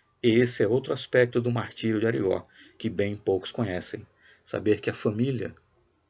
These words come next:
tradicionalmente católica, incapaz de compreender o que ele mesmo não compreende muito bem,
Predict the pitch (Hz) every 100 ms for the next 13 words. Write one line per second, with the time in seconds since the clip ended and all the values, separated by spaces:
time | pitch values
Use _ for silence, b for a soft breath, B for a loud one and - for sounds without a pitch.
0 | _ _ _ _ _ b b b b b
1 | b - 110 101 113 98 92 92 - 87
2 | - 117 127 123 - 120 98 - 135 147
3 | 135 120 123 107 110 110 107 135 165 143
4 | 113 110 104 107 135 127 117 117 104 107
5 | 113 107 107 101 107 120